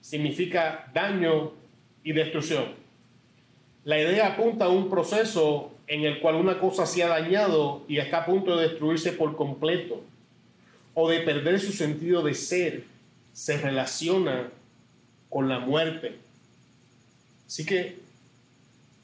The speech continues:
ambas definiciones aplican. Nunca has hablado con alguien que,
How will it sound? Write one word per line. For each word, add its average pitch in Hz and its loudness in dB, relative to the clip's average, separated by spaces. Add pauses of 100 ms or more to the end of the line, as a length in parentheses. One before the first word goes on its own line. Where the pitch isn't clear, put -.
(1700)
ambas 185 -2
definiciones 151 -2
aplican. 151 -2
Nunca 170 -2
has 180 -2
hablado 180 0
con 151 -2
alguien 175 0
que, 143 -6